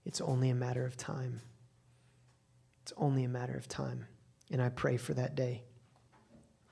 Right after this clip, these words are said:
If you're a believer, you have narrowly escaped something of catastrophic proportions, and it, there should be a healthy amount of fear and trembling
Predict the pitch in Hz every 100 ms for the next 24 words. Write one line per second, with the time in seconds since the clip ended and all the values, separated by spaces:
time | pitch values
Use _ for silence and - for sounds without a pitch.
0 | - - - - - - - 175 175 156
1 | 160 175 170 147 135 135 170 139 165 147
2 | 135 139 147 151 156 147 143 131 - 165
3 | 143 135 - - - - - - _ _
4 | _ _ _ _ _ _ - - 165 156
5 | 151 139 139 170 147 135 - 151 139 143
6 | - 151 135 147 143 - 139 131 143 147
7 | 147 147 147 - 165 165 156 131 - 175
8 | 175 185 151 151 151 135 - - 180 165
9 | 147 - 165 165 143 143 135